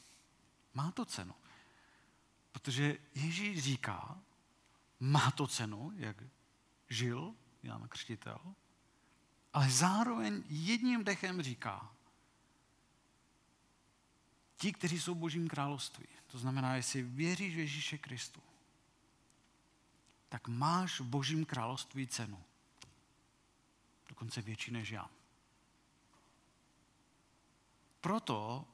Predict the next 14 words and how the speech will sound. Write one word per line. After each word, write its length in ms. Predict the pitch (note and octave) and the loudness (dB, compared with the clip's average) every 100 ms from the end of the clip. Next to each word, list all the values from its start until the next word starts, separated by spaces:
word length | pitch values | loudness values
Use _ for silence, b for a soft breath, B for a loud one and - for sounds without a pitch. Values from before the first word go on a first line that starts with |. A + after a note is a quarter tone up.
| - | -10
má 360 | C3+ D3 F3 F#3 | -2 2 4 4
cenu 400 | - D#3 D3+ D3+ - | 4 2 2 0 -4
ustupovat 560 | C3+ - B2+ C#3 C#3 | -6 -6 -6 -2 -2
do 80 | C3 | -2
pozadí, 520 | - C3 A2+ G2 G#2 - - _ _ _ _ _ _ _ _ _ _ _ _ _ _ _ _ _ _ _ _ _ C#3+ | -4 -6 -6 -10 -16 -20 -20 _ _ _ _ _ _ _ _ _ _ _ _ _ _ _ _ _ _ _ _ _ -2
aby 180 | B2 C3+ | 2 2
byl 180 | D#3 | 2
zvýrazněn 560 | D3+ C#3 C#3 D3 D3+ D#3 | 2 2 2 4 4 4
Ježíš. 540 | E3 D#3+ A#2 - - - _ _ _ _ _ _ _ _ _ B B B | 2 -2 -6 -10 -14 -16 _ _ _ _ _ _ _ _ _ B B B
Protože 180 | - D3+ | 0 2
to 100 | F3+ | 2
jsou 140 | B3 | 0
ty 200 | B3+ F#3+ B B B B - | 2 0 B B B B -2
zvláštní 1400 | A#2+ B2 C#3 F3+ G#3 F#3+ - - G3 G3+ G#3 G#3 G3 | 0 2 2 4 4 2 0 -4 -6 -4 -4 -6 -8